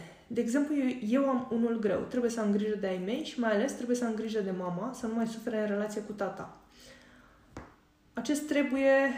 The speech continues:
ah, în primul rând, eu îl evit pe cât, ah, posibil, pentru că nimic nu trebuie. Avem liber arbitru și atunci putem alege. Deci nimic nu trebuie. În al doilea rând, sunt programe instalate.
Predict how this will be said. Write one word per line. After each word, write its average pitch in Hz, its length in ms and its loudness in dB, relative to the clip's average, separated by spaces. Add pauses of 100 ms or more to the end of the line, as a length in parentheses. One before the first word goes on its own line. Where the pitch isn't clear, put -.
(140)
ah, 220 560 0
în 220 160 -6
primul 240 260 0
rând, 233 220 0
eu 226 140 4
îl 226 80 2
evit 220 260 -2
pe 226 120 -6
cât, - 340 -10
ah, 208 280 0
posibil, 226 300 -6
pentru 220 240 -4
că 214 120 -6
nimic 214 240 2
nu 226 120 -2
trebuie. 185 640 -4
Avem 214 280 -2
liber 202 340 2
arbitru 240 520 -2
și - 140 -4
atunci 226 260 -6
putem 226 300 -4
alege. 190 440 2 (720)
Deci 208 160 -2
nimic 214 200 2
nu 226 140 4
trebuie. 196 500 -2 (680)
În 226 80 -2
al 220 60 2
doilea 269 300 4
rând, 277 120 0
sunt 254 180 -4
programe 254 380 2
instalate. 240 540 2